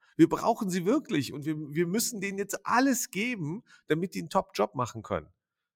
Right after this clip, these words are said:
Aber genau in diesem Vakuum bewegen wir uns und das ist die große, die große Befürchtung, da passiert nix.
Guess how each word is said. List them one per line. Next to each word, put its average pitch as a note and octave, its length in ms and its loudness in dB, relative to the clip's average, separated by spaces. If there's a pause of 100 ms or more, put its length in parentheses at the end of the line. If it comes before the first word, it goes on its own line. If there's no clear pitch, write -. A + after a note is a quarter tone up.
(180)
Aber E3+ 640 4 (340)
genau E3+ 400 6
in E3+ 100 -2
diesem F3 360 -4
Vakuum D3+ 440 2
bewegen C#3 400 0
wir A#2 140 2
uns B2+ 460 -6
und B2+ 220 -4
das E3 180 -2
ist - 180 -10
die C3+ 60 -4
große, D#3+ 760 4 (380)
die A#2+ 60 -2
große D3+ 340 2
Befürchtung, B2+ 840 -2 (380)
da - 80 -6
passiert - 540 -2
nix. - 420 -16